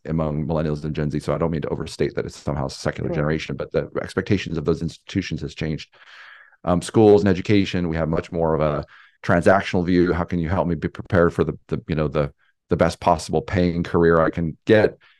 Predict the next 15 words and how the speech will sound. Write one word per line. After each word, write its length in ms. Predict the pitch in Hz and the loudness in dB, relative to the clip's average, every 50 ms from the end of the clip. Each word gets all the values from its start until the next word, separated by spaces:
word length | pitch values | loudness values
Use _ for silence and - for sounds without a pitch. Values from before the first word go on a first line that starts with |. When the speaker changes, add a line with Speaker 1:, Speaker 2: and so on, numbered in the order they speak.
| _ _ | _ _
Speaker 1:
Politics 560 | - - - 104 95 98 98 - 101 87 - 92 | -16 -2 2 4 4 6 4 2 0 -2 -2 -4
is 120 | 87 80 | 0 2
obviously 560 | 90 85 90 87 92 90 - 92 85 82 82 | 2 2 2 0 -2 -4 -4 -2 -2 -2 -2
just 260 | 73 71 80 76 - | -4 -4 -6 -4 -2
a, 140 | 78 73 67 - _ | -4 -4 -4 -6 _
an 180 | - - - 78 | -12 -6 -2 0
absolute 380 | 78 76 73 - - 78 71 | 0 0 0 -2 -4 -4 -4
disaster 580 | - 78 71 80 69 71 80 - - - 90 78 | -4 -2 -2 0 0 0 -2 -4 -6 -4 -2 0
in, 160 | 80 80 78 - | 0 0 -2 -4
<laughs> 80 | - - | -4 -6
in 120 | 95 92 | -4 -2
most 280 | 87 87 87 85 - - | 0 0 0 0 -2 -2
of 60 | 76 | 0
our, 280 | 78 78 78 76 76 - - 92 - | 2 2 2 0 -4 -6 -8 -10 -6
in 120 | - 85 | -4 0